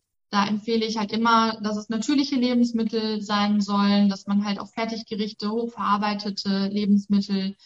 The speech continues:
vermeiden soll, dass man frische Mahlzeiten isst, dass man auch keine Mahlzeiten auslässt. Also das ist für die Hormonbalance auch nochmal sehr wichtig. Also intermittierendes Fasten ist da, wenn eine Frau mit hormonellen Disbalancen zu tun hat,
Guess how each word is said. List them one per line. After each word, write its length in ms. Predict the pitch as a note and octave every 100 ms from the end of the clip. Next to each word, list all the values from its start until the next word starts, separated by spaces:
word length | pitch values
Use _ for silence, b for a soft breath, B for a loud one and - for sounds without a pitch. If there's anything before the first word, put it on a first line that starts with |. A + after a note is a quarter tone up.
| b _
vermeiden 520 | A3+ A3+ C4 C#4+ C4+
soll, 520 | A#3 A#3 A3+ A3+ A#3 A#3
dass 180 | G3+ -
man 420 | G3+ G3+ G3+ G3+ -
frische 600 | B3 - B3 A#3 A3+ A3+ _
Mahlzeiten 600 | G#3+ G#3+ G#3+ A#3 G#3 G3+ G3+
isst, 300 | G#3 G#3 _ B B B
dass 160 | A3+ A3+
man 180 | B3 A#3+
auch 340 | A3+ C4 - _ _ _ _ _ -
keine 240 | A#3 B3
Mahlzeiten 520 | B3 C4 A#3 G#3+ G#3
auslässt. 840 | G3+ A3+ D4+ - D4 D#4+ G#4+ -
Also 160 | - G#3+
das 140 | A3+
ist 80 | A#3
für 80 | A#3+
die 100 | A#3+
Hormonbalance 520 | A#3 A#3+ B3 A3+ A3
auch 40 | G#3+
nochmal 200 | G#3 G3
sehr 160 | G3
wichtig. 340 | A#3 - C#4 A3
Also 180 | G#3
intermittierendes 640 | A3 A3 G#3+ G3+ A#3 G#3+ -
Fasten 340 | - C#4 - A#3+
ist 160 | A3 G#3+
da, 320 | G#3 A#3 A#3 B B _ _
wenn 280 | G#3 G3 B3
eine 180 | A#3+ A#3+
Frau 400 | A#3 - G#3+ A3+
mit 200 | A3+ A3+
hormonellen 540 | G#3+ G#3 G#3 G#3 G#3
Disbalancen 520 | G3+ - G#3+ G#3 G3+ G3+
zu 140 | G3
tun 460 | - C#4+ D#4 E4 E4
hat, 260 | D#4 -